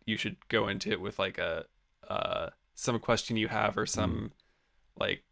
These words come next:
Speaker 1: some kind of, uh, goal, like, therapeutic goal, which I thought, I thought, I mean, and, you know,
Speaker 2: Mm.
Speaker 1: she was talking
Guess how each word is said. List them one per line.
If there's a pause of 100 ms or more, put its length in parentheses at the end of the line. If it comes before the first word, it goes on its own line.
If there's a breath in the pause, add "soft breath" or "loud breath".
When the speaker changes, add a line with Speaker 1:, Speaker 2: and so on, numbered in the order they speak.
Speaker 1:
some
kind
of, (280)
uh, (1600)
goal, (1080)
like,
therapeutic
goal, (100)
which
I
thought, (100)
I
thought, (220)
I
mean,
and,
you
know,
Speaker 2:
Mm.
Speaker 1:
she
was
talking